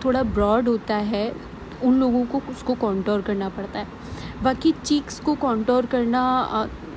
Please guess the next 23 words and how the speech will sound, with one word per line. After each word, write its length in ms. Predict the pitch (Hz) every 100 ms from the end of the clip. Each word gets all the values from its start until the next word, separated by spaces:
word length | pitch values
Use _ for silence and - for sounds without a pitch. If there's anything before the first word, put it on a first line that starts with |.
| 240 208 - -
तो 100 | 262
सभी 300 | 240 202 226
करते 300 | 226 190 220
हैं, 80 |
तो 140 | 269 302
वो 260 | 226 254
मैं 240 | 262 262 269
आप 220 | 240 208
लोगों 200 | 208 220
को 80 | 208
बता 340 | 190 202 208
दूँगी, 260 | 196 208 277
उसमें 340 | 349 - 262
थोड़ा 300 | 269 269 285
सा 120 | 269
measurement 460 | 220 196 202 202 202
लगता 220 | 196 -
है। 120 | -
तो 220 | 175 156 - - - - - - - - - -
I'll 160 | 311
teach 320 | - 262 240 233
you 120 | 190
guys, 240 | 180 180